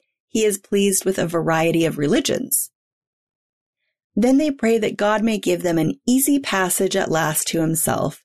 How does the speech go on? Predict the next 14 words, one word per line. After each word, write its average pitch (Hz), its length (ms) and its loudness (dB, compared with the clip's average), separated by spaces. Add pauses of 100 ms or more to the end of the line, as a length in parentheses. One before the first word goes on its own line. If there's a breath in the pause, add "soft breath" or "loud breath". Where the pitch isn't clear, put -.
(320)
not 247 240 0
presuming 202 520 0
to 170 100 -2
set - 320 -2
limits 202 340 0
to 175 100 -2
him, 233 380 0 (120)
how - 360 -2
early 214 340 2
or 202 200 2
late 175 220 2
it - 120 -2
should - 220 -4
be, 214 360 2